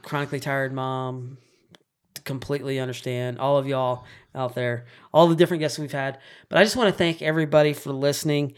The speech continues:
and getting caught up with us and he-, being real with us, letting us be real with everybody with what's going on, and just, uh, really do appreciate it. Nikki, do you have any, uh, last words before we, we sign off today?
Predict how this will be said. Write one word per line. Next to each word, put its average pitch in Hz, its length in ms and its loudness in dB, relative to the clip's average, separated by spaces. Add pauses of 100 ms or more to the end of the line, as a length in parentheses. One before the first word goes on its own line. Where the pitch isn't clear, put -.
(260)
and 143 360 0
getting 226 220 4
caught 185 240 6
up 185 140 6
with 196 160 4
us 185 300 6
and 147 200 -2
he-, 175 100 -8
being 190 580 2
real 175 340 8
with 180 160 4
us, 170 180 0
letting 170 200 0
us 151 100 -6
be 160 140 2
real 156 420 2 (260)
with 160 100 -2
everybody 151 320 4
with 147 200 -2
what's 151 160 -2
going 156 260 4
on, 143 360 2 (380)
and 139 280 0
just, 139 240 -2
uh, 131 240 2 (320)
really 165 220 6
do 156 160 4
appreciate 147 540 0
it. - 180 -8 (160)
Nikki, 165 260 2
do 160 80 2
you 151 60 4
have 156 160 4
any, 151 280 0 (320)
uh, 139 140 0
last 143 320 0
words 151 240 0
before 147 260 -4
we, 143 320 -2
we 143 140 -6
sign 143 240 -2
off 143 200 -2
today? 143 320 -2